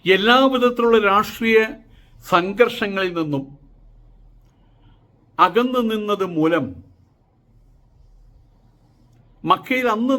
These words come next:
നിലവിലുണ്ടായിരുന്ന റിപ്പബ്ലിക്കൻ സാമൂഹ്യ വ്യവസ്ഥയെ ഒരു നിലയിലും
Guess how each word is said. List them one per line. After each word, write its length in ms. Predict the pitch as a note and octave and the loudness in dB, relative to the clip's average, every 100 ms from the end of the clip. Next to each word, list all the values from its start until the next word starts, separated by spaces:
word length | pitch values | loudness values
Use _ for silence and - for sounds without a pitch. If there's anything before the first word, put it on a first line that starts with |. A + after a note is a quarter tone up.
| A#3 | 0
നിലവിലുണ്ടായിരുന്ന 1000 | A3+ A#3 A3+ G#3+ G#3 G3+ G3+ G3 G3 G3 G3 - E3+ | 0 0 -4 -2 0 0 0 -2 -4 -4 -6 -8 -6
റിപ്പബ്ലിക്കൻ 680 | G#3 - A3 G#3 G3+ G#3 G3 - | -4 -2 -2 -2 -4 -4 -4 -6
സാമൂഹ്യ 500 | F3 F3+ F#3+ F#3+ F#3 D#3+ | -2 -2 -4 -6 -4 -2
വ്യവസ്ഥയെ 560 | D#3+ D#3+ - E3 E3+ E3+ - _ - - - - A3 | -4 -4 -4 -2 -2 -4 -10 _ -20 -20 -14 0 2
ഒരു 160 | C#4 G#3+ | 2 0
നിലയിലും 480 | F3+ F3+ F3 E3+ F3 | 0 2 2 2 -4